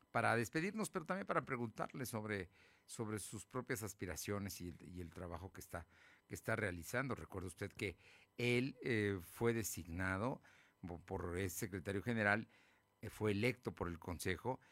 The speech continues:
y fue la dirigencia nacional la que dijo, "Él debe ser el, eh,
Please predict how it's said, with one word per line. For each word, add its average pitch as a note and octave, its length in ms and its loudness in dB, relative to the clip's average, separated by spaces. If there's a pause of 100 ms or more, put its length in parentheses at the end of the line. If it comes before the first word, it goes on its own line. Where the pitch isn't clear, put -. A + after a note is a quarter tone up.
(220)
y F2+ 140 -6
fue G#2+ 240 0
la A#2+ 80 2
dirigencia F2 420 -2
nacional F#2 380 -2
la G#2 80 -2
que D#2 180 -10
dijo, D#2+ 480 -8
"Él G2+ 240 -4
debe F#2 160 -4
ser F#2 240 -8 (380)
el, A2+ 260 0 (280)
eh, G2+ 240 0